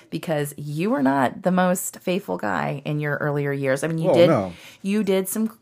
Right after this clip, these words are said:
Speaker 1: you did some, you were very heavy with, uh, David Stanley and his church, and you were involved in that, and then you kinda went wild, and I kinda laugh a little bit. I also prayed for you.
Speaker 2: Yeah.
Speaker 1: And I think it's really sweet, too, that you kinda came around back into your faith and kind of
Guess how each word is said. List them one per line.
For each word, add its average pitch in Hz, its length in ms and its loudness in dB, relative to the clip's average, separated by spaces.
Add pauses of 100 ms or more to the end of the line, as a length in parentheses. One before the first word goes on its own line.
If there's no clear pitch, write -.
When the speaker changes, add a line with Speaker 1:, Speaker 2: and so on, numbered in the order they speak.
(220)
Speaker 1:
you 185 200 -4
did 180 240 -2
some, 180 260 -2
you 170 120 -2
were 151 100 0
very 165 260 -2
heavy 180 280 0
with, 160 260 -4
uh, - 60 -2
David 160 320 -4
Stanley 156 380 -4
and 147 100 -4
his 156 160 -8
church, 151 400 -4
and 147 140 -2
you 147 100 -2
were 147 60 -2
involved 147 340 0
in 160 100 -4
that, 147 220 -2
and 147 100 -4
then 143 100 -2
you 147 60 -4
kinda 160 220 -6
went 170 160 -4
wild, 160 480 -4 (460)
and 151 120 0
I 147 100 -2
kinda 151 280 0
laugh 214 340 -2
a 185 40 -8
little 151 180 0
bit. 156 180 0
I 135 120 2
also 147 260 -4
prayed 170 320 -4
for 226 100 -4
you. 220 360 0 (220)
Speaker 2:
Yeah. 98 380 -6
Speaker 1:
And 165 220 0
I 156 80 -2
think 160 240 -6
it's 147 180 -8
really 156 280 0
sweet, 151 340 -4
too, 170 240 -4
that 165 140 -6
you 151 100 -4
kinda 156 240 -6
came 156 280 -6
around 139 340 -4
back 156 260 -4
into 143 240 -8
your 135 140 -4
faith 151 380 -4 (160)
and 139 200 -4
kind 151 240 -4
of 131 100 -6